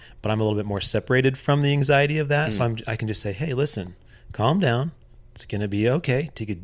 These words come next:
Speaker 1: take a deep breath. Like, nothing bad is gonna happen. Like, we're just gonna work through this. Like, let's just
Speaker 2: Mm-hmm.
Speaker 1: take it one step at a time." And in your defense on that, I mean,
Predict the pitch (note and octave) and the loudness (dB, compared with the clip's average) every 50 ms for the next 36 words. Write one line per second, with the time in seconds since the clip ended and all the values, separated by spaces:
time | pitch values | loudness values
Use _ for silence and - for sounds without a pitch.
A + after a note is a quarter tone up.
0 | - - - - - - G2 - - A2 C3 - - B2 A#2+ B2 D3 D#3+ - - | -16 -16 -14 -14 -14 -14 -14 -4 -2 -2 -2 0 0 2 2 2 2 0 -4 -4
1 | - G2 F#2+ F#2 F2+ - - - - - - - - - - - - - - - | -4 -4 -4 -4 -6 -10 -18 -20 -20 -20 -20 -20 -20 -20 -20 -20 -20 -20 -20 -14
2 | - F2+ F#2 F#2+ F#2+ D3+ D#3 E3 D3+ D3 C#3+ C#3+ C#3+ C#3 C3 C3 C#3 C#3 C3 C3 | -10 -6 -6 -4 -2 0 0 4 6 6 8 8 6 4 2 2 2 4 4 6
3 | C3+ C3 C3 - C#3 C#3 C#3+ D3 C3 G#2 G2 F#2+ F#2+ F#2+ - - - - - - | 4 4 2 2 0 0 0 0 0 0 0 0 -2 -4 -10 -16 -18 -20 -20 -20
4 | - - - - - - - - F#2 F#2 F#2+ F#2+ - - A2 G#2 G2+ F#2+ F#2+ A2 | -20 -20 -20 -20 -20 -20 -12 -6 -6 -4 -4 -4 -4 -2 0 0 0 0 0 0
5 | A2 - - A#2+ C3 F3 D#3 G2 F2 - - G2+ F#2+ F#2+ - - - G2+ G2+ G2 | 0 -2 -2 0 0 0 0 -2 -4 -2 -2 -2 -2 -2 -4 -8 -8 -6 -6 -4
6 | G2 G2 F#2 G2+ G#2 G#2 F#2 G2 G2+ G#2 - - A2+ G#2 A2 A2+ A#2 A2 - C3+ | -4 -4 -4 -2 -2 -2 -2 -2 -4 -4 -4 -2 -2 -2 0 0 0 0 0 0
7 | D3+ C3+ - - - - - - - - G#2 G#2+ B2+ D3 D3 C3+ A2+ A2+ - - | 0 0 -4 -6 -10 -18 -20 -20 -8 -4 0 2 4 4 4 6 4 4 4 6
8 | G3+ A#3 A3 D3+ - B2+ A2 G#2 G#2 G2+ G2 G2 A2 - - - - - - A2+ | 6 6 6 6 6 4 4 4 2 2 2 2 0 0 -4 -16 -16 -8 -4 -2
9 | A2+ A2+ A2 G#2 | 0 0 -2 -2